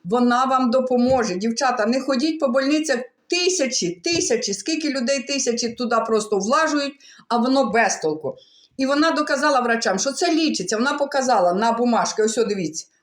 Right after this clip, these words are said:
ось, о, це лічиться, ось, о. Так що, якщо у вас є така проблема, узли щитовидки, алергія, депресія, обращайтеся, і вона вам допоможе.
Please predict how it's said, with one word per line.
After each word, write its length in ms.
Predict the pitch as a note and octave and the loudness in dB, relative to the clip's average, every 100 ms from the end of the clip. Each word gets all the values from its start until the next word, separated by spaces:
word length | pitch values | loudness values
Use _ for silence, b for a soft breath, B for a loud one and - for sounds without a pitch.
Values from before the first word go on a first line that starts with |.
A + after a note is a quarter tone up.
| - | -4
ось, 220 | G#3+ A3 | -4 -2
о, 60 | F#3 | -2
це 220 | C#4 C#4 | 0 0
лічиться, 440 | C4 A#3+ A3+ F#3 | -2 -4 -2 -2
ось, 140 | F3+ G#3+ | -2 -4
о. 80 | G3 B B B B | -6 B B B B
Так 180 | D#4 D4+ | -2 -2
що, 100 | D4+ | 0
якщо 400 | D4 D4+ - F4 | 0 0 0 0
у 60 | D4 | 2
вас 260 | D4 C#4+ | 0 0
є 240 | B3+ A#3 G#3+ | 0 0 0
така 260 | A3 G#3+ | -2 -2
проблема, 640 | G#3 A3 G3+ G3+ F#3 D#3 - _ _ _ _ _ _ - F3 | -2 -2 0 0 0 -2 -8 _ _ _ _ _ _ -8 -6
узли 280 | F3 G#3+ A3+ | 0 0 0
щитовидки, 540 | G3 F#3 G3 A3 G#3 | -2 0 0 0 0
алергія, 520 | F3 F3+ G3+ A#3 F#3 | 2 2 2 2 2
депресія, 680 | E3+ F3 A3+ A#3+ A#3+ A3+ A#3 B B B B B B _ _ | 0 -2 0 0 0 -2 -2 B B B B B B _ _
обращайтеся, 1160 | - B3 D4 D4+ - D4+ D4+ D4 C#4 - C4+ C4+ - | 0 2 2 0 2 2 2 0 -4 0 -2 -2 -2
і 80 | G#3+ | 0
вона 360 | A3 A3 C4+ | 2 2 2
вам 340 | C4 C4 A#3+ F3+ | 2 2 2 2
допоможе. 920 | C4 C4 C4+ B3 B3+ G#3 C3 G#2 | 2 4 4 4 4 2 0 -6